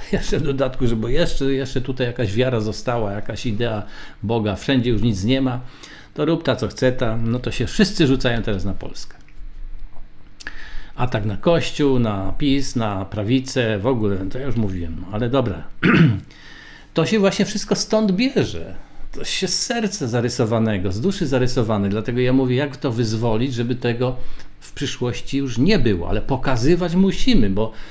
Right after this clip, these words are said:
na bieżąco musimy żyć. Nie bądźmy w jakiejś iluzji nierzeczywistej. Do sklepu musisz pójść kupić coś sobie, kawałek chleba, czy,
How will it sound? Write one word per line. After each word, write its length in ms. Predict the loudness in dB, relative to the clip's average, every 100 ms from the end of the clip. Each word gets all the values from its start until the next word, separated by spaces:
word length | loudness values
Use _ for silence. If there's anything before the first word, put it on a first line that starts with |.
| -2 0 2
na 140 | 2
bieżąco 580 | 4 6 6 4 2 0
musimy 400 | -2 -2 2 2
żyć. 540 | 4 2 0 -8 -8 -6 -2 -2 -2 -8 -12 -12 -12 -10 -12 -4
Nie 100 | 0
bądźmy 400 | 2 2 2 2 2 -2 -2 0
w 40 | 0
jakiejś 380 | 0 2 4
iluzji 600 | 6 8 8 4 0 0 0
nierzeczywistej. 1000 | 2 2 2 0 0 -2 -6 -6 -4 -4 -6 -8 -10 -10 -8 -6 -4 -4 -4 0 2 2 2
Do 80 |
sklepu 400 | 2 0 0 2
musisz 360 | 4 4 2 -2
pójść 240 | -4 -4
kupić 380 | -2 -2 -2 -2
coś 240 | 2 2 4
sobie, 220 | 4 6
kawałek 360 | 6 4 2
chleba, 380 | 2 2 2 2
czy, 260 | 0 -2